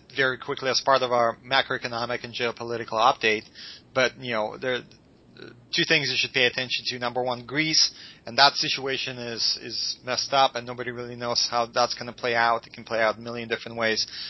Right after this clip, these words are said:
So I'm not even gonna speculate what's gonna happen there. I'm just gonna say that it's not gonna,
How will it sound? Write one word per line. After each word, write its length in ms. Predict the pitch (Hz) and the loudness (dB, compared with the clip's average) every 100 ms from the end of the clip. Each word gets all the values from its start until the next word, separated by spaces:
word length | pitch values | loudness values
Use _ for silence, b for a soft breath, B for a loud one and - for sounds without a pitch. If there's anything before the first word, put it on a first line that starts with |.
| B | B
So 120 | - | 2
I'm 120 | 131 | 4
not 160 | 143 143 | 8 6
even 140 | 139 131 | 6 -2
gonna 160 | 120 | -4
speculate 680 | 117 - 135 - 120 120 113 | -4 0 0 0 0 0 0
what's 160 | 117 | -4
gonna 180 | - 123 | -6 -6
happen 300 | 107 113 120 120 | -2 -2 -2 -2
there. 200 | 117 110 | 2 2
I'm 140 | 113 | 0
just 160 | 110 - | -4 -6
gonna 120 | 117 | -6
say 220 | - 117 | -2 -2
that 280 | 110 107 104 B B B | 2 2 2 B B B
it's 200 | - - | -10 0
not 240 | 127 123 | 2 2
gonna, 180 | 127 123 | 0 -2